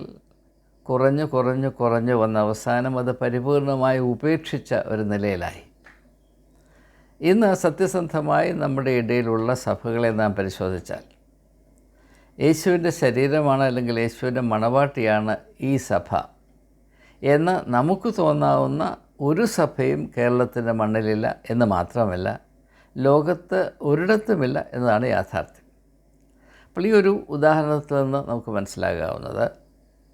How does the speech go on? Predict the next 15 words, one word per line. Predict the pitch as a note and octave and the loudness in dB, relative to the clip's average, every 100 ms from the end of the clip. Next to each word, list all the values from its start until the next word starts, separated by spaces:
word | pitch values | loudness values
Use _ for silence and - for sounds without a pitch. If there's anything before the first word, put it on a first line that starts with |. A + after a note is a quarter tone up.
| _ _ - - - | _ _ -20 -12 2
ഏതെങ്കിലും | D3 E3+ F#3 F#3 | 2 4 2 0
ഒരു | D#3+ D3+ | 0 -4
പ്രതിഭാസത്തെ, | A#2+ A2+ A2 A2 G#2+ - G2+ - A#2+ - _ _ _ - | -2 -2 0 2 2 2 -8 -6 -6 -6 _ _ _ -10
ഒരു | B2 A#2 - | -6 -4 -2
സംഘടനയാകട്ടെ, | G#2 G#2+ G#2 G2 F#2+ F#2 F#2+ - G2 | -4 -2 -2 2 0 0 -4 -6 -6
സംവിധാനമാകട്ടെ, | G#2 F#2+ F#2+ G2 - G2 G2+ F#2+ F#2 F2+ - G#2 A2 | -6 -6 -4 -4 -2 -2 0 -2 -4 -6 -8 -4 -4
അല്ലെങ്കിൽ | G2+ G#2+ G#2+ | -4 -6 -4
സംസ്കാരമാകട്ടെ, | G#2+ G#2 - G2 F#2 F2 D#2+ E2 G2 - C4+ C#4 _ _ _ _ _ _ _ _ _ _ _ _ - | -4 -4 -4 -2 0 -2 -8 -10 -10 -6 -6 -8 _ _ _ _ _ _ _ _ _ _ _ _ 0
അതിൻ്റെ | C#3+ D#3 F3+ F#3 G#3 G3+ - _ _ _ _ _ | 2 2 0 2 0 0 -10 _ _ _ _ _
തനതായ | - B2+ C#3 D#3 E3+ E3+ F3+ F3 | -2 2 2 4 4 4 4 2
സ്വഭാവം, | - C#3+ - A#2+ G2+ - - _ _ _ _ - | -2 -4 0 2 2 0 -14 _ _ _ _ -6
അതിൻ്റെ | B2 C3 C3 | -2 0 0
ഒറിജിനൽ, | A#2 B2+ C#3+ D3 D3+ D#3+ F3 G3+ F#3+ - - - _ _ - | 0 2 2 2 0 0 0 -2 -4 -10 -20 -20 _ _ -8
ഏഹ്, | A#2+ - | -6 -4
ഇന്നേറ്റ് | C3 C3 C#3 D3 D3 | -2 0 2 2 0